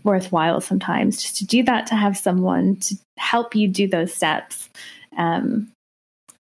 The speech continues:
but yeah, the internet is my number one resource for everything. And this is totally not on the topic of veganism, but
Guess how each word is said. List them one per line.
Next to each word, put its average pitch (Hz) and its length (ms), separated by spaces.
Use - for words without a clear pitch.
but 202 80
yeah, 233 160
the 202 160
internet 220 880
is - 200
my 185 520
number 196 360
one 185 160
resource 196 420
for - 180
everything. 185 720
And 196 100
this 196 140
is 190 100
totally 262 380
not 214 300
on 190 100
the 185 80
topic 190 460
of 185 180
veganism, 175 760
but 160 240